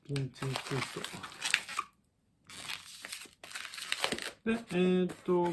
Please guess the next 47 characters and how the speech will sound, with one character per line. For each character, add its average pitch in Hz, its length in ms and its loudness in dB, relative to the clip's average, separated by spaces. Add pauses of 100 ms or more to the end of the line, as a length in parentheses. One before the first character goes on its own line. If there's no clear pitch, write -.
こ 196 80 6
れ 208 80 10
が 208 120 6
だ 196 180 6
い 196 60 6
た 196 140 2
い 196 40 8
真 175 240 6
ん 196 100 8
中 202 260 2
が 190 160 6
こ 175 120 -2
の 175 120 2
ぐ 185 120 4
ら 180 100 4
い 180 60 4
か 180 100 2 (1040)
な。 147 60 2
な 139 120 2
の 127 100 -2
で、 160 340 0 (600)
合 151 60 0
わ 151 120 2
せ 135 140 -2
て、 - 160 -4 (240)
あ、 160 80 -2
こ 180 140 0
れ 175 40 2
ち 175 100 -2
ょ 185 40 2
っ 185 40 -2
と - 80 -8
こ 143 100 -2
っ - 20 0
ち - 100 -4
長 143 280 4
い 139 40 2
な 139 120 2
と 135 100 -8
思 123 80 -2
っ 120 40 -4
た - 120 -8
ら 139 60 -4
調 - 60 -8
節 - 120 -8
し - 60 -6
て。 135 40 -8